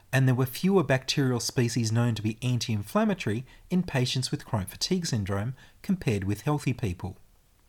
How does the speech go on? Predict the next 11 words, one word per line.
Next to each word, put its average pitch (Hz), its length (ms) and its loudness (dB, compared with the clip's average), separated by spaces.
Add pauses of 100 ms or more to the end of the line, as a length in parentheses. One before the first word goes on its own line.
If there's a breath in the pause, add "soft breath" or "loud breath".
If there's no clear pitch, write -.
(280 soft breath)
an 156 140 6
observation 139 640 4
that 117 80 2
was 120 160 -2 (100)
also 208 320 2
seen 139 280 2
in 120 100 2
people 117 280 2
with 104 160 -4
Crohn's 151 440 2
disease 151 480 0